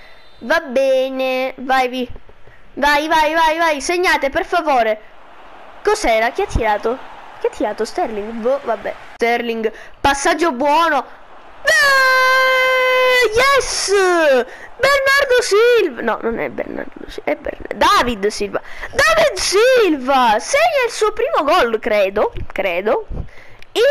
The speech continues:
in, in Premier, sì, perché effettivamente non dovevamo andare a giocare contro il Porto. Scusate, mi sono confuso. Sterling. No, cosa fai, Sterling?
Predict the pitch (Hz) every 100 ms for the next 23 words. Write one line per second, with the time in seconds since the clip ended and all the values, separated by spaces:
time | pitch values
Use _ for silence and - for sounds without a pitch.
0 | 571 415 370 294 330 359 415 403 349 392
1 | 453 440 427 480 494 339 285 285 349 269
2 | 262 294 285 311 320 403 302 233 240 247
3 | 247 247 247 254 226 226 226 226 226 233
4 | - 359 - 285 - 294 311 262 247 202
5 | - - - - - - - - - -
6 | - - - 202 214 220 214 208 214 -
7 | - - - - 285 247 311 1017 - -
8 | - 262 240 247 - 571 571 605 440 240